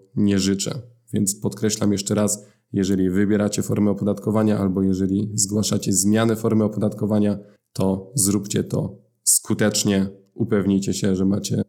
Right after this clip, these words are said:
e, tak zwane, e, U P D, czyli Urzędowe Poświadczenie Dostarczenia, czy upo, e, Urzędowe Poświadczenie Odbioru przez Urząd właśnie tej,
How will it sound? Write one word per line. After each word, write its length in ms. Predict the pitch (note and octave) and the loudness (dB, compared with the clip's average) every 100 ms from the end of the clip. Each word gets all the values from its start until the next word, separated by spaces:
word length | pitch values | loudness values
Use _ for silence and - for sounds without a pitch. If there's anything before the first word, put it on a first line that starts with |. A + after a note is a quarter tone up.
| - | -6
e, 200 | - F#2+ | -2 -2
tak 220 | F#2 G#2 | 0 -2
zwane, 540 | F#2 F#2+ F#2+ F#2+ G2+ - - _ - | 0 2 2 2 -2 -6 -20 _ -6
e, 280 | F#2 F#2+ F#2+ - - - - | -2 0 -2 -6 -20 -20 -6
U 80 | A#2 | -2
P 160 | G#2+ | 0
D, 200 | G2 A2+ | 2 2
czyli 440 | G#2 G2+ F#2+ F#2+ G2+ | 2 0 0 0 0
Urzędowe 500 | G2+ G2 G2 F#2+ G2 | -2 0 2 0 0
Poświadczenie 720 | G2 - G2 G2 - G2 G2 C3 G#2 G#2 | -4 -4 -4 -4 -2 -2 -2 -4 -10 -6
Dostarczenia, 680 | G#2+ G#2 G#2+ G2+ C#3 B2 G2 | -4 -2 0 0 2 2 0
czy 120 | - | -2
upo, 640 | - C3+ - G#2 G2 F#2+ A#2 G2+ F#2+ F#2+ | 0 0 2 2 2 -2 -2 0 2 0
e, 40 | |
Urzędowe 500 | - G2 F#2+ G2 F#2+ | 0 0 0 2 0
Poświadczenie 580 | - - G#2 G2 G2+ G2+ | -2 -4 -4 -2 0 0
Odbioru 420 | G#2 G2+ A#2+ A2+ | 0 2 2 2
przez 220 | - G2+ - | 0 -2 0
Urząd 360 | A2+ G2 F#2 | 0 2 0
właśnie 400 | F#2 G2 G2+ G2 G2 - - _ | 0 -4 0 0 0 -6 -18 _
tej, 360 | - F#2 F2+ F2+ | -2 0 0 -2